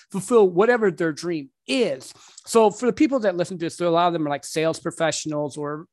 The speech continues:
coaches or business owners starting out. How would you craft, if they said, came to you and said, "Steve, I have a dream, but I really don't know what to do. How, where would I start?"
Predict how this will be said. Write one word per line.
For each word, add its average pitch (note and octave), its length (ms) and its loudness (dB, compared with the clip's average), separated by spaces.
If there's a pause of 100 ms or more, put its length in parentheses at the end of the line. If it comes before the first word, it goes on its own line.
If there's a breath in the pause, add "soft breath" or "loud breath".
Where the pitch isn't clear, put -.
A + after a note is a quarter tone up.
(200)
coaches F3+ 360 2
or D3 60 -2
business D#3 300 -4
owners E3 180 -4
starting D#3+ 320 -2
out. D3 240 -4 (500 soft breath)
How B3+ 260 -2
would D#4 240 0
you F#3 420 -8 (480)
craft, F#3+ 480 -4
if D3+ 80 -4
they F#3+ 120 6
said, G#3 360 0
came F3+ 160 0
to E3 60 -2
you E3+ 40 0
and D#3+ 60 0
said, E3 160 -2
"Steve, F#3+ 400 -6 (280 soft breath)
I D3+ 100 -4
have A3+ 280 -2
a G3+ 80 4
dream, C#3+ 600 -4
but E3 140 -2
I D3+ 120 -4
really A3 400 -4
don't F#3 340 -2
know D#3+ 200 0
what D3+ 320 -2
to D3+ 60 -10
do. C3 160 -14
How, G3+ 300 0
where F#3+ 380 0
would F3 160 -4
I D3 100 -2
start?" B2+ 500 -12